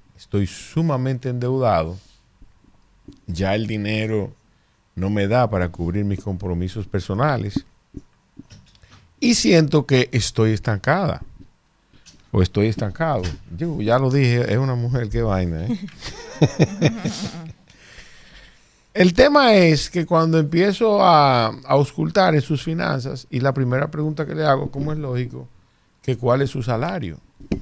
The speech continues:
Bueno, pues el salario de la joven era de doscientos sesenta mil pesos. Y empiezo entonces a hablar con ella sobre los gastos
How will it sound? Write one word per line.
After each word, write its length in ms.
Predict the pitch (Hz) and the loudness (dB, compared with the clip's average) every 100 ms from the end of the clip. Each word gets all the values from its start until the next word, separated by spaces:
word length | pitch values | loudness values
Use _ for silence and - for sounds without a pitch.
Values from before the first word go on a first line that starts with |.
| - - - - - _ _ _ | -6 -12 -12 -14 -20 _ _ _
Bueno, 280 | 123 151 175 | -2 2 2
pues 240 | 147 147 - | 2 2 0
el 180 | - 143 | -8 -8
salario 500 | 202 180 147 143 139 | -6 -4 -4 -2 -4
de 100 | 139 | -2
la 140 | 143 | -4
joven 520 | 123 120 98 101 110 - _ - - - - | -4 -4 -4 -4 -8 -16 _ -20 -20 -20 -4
era 500 | 98 110 120 123 - | 0 2 2 0 -4
de 480 | 107 98 101 101 - _ | -6 -4 -2 -2 -6 _
doscientos 580 | 98 123 - 170 196 156 | -4 -4 -2 -6 -6 -6
sesenta 420 | 151 131 120 113 | -6 -4 -4 -4
mil 180 | 113 101 | -6 -6
pesos. 340 | 80 69 - - _ _ _ _ _ - _ _ _ _ _ - - _ _ _ _ - | -8 -10 -12 -20 _ _ _ _ _ -20 _ _ _ _ _ -20 -20 _ _ _ _ -2
Y 100 | 123 | 0
empiezo 380 | 113 135 127 | 2 -2 0
entonces 500 | 151 139 131 147 143 - | -2 -2 -6 -6 -8 -8
a 80 | 98 | -6
hablar 420 | 98 104 107 104 | -4 0 0 0
con 220 | 104 123 | -4 -6
ella 320 | 113 101 120 - | -4 -6 -6 -12
sobre 360 | - 120 104 107 | -6 -4 -2 -4
los 160 | 104 | -4
gastos 580 | 107 123 110 - 107 107 | -2 -2 -2 -6 -12 -12